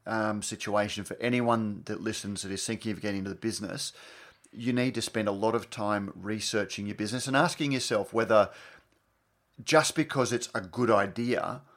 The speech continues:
is this the good idea that I should pursue? Because it, quite often, if it's a good idea, a lot of other people have had that same good idea. And you're, not only are you entering a crowded marketplace for beer delivery, but you're entering a crowded marketplace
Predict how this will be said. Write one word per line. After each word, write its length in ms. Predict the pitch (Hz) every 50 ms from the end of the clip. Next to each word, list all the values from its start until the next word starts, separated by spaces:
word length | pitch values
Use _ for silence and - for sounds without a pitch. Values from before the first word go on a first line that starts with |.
| _ _ _ _ _ _ _ _ _ _ _
is 180 | - 123 113 98
this 200 | 135 123 - -
the 80 | 120
good 180 | 107 113 123 113
idea 340 | 110 104 104 101 107 107 101
that 120 | 92 98
I 100 | 101 101
should 220 | 101 - - 85 -
pursue? 320 | 104 - - 165 160 107
Because 320 | 95 107 - - 113 107
it, 180 | 135 - - _
quite 220 | - 160 - 151
often, 180 | 139 - - 113
if 100 | 107 -
it's 100 | 101 -
a 40 | -
good 120 | 127 120
idea, 360 | 104 95 90 110 113 110 107 -
a 80 | 104
lot 200 | 107 107 117 110
of 60 | 107 -
other 240 | - 120 117 135 135
people 400 | - 117 104 101 - 101 92 98
have 100 | 101 98
had 220 | 110 110 110 92
that 180 | 107 95 - -
same 300 | - 110 101 101 101 95
good 160 | 101 104 101
idea. 580 | 101 95 101 - 120 127 131 - - - - - - - - - - - - _ _ -
And 480 | 117 117 117 117 117 113 113 104 - -
you're, 240 | 123 120 117 - - - _ -
not 220 | 127 131 151 156
only 240 | 156 147 139 127 117
are 40 | 110
you 180 | 110 107 107 107
entering 380 | 107 101 - 113 107 104 98
a 60 | 98
crowded 320 | - - 107 101 98 92 95
marketplace 760 | 101 104 104 107 - - - - - 104 101 98 - - - -
for 320 | - - - 110 101 101 95
beer 300 | - 110 107 104 104 92 87 - - _
delivery, 560 | - 107 104 127 165 156 - 107 - 82 113 -
but 160 | 120 117 -
you're 120 | 113 110 113
entering 320 | 110 - - 110 107 101
a 80 | 98 95
crowded 300 | - 113 104 92 95 98
marketplace 800 | 104 104 104 104 - - - - 104 101 101 95 - - -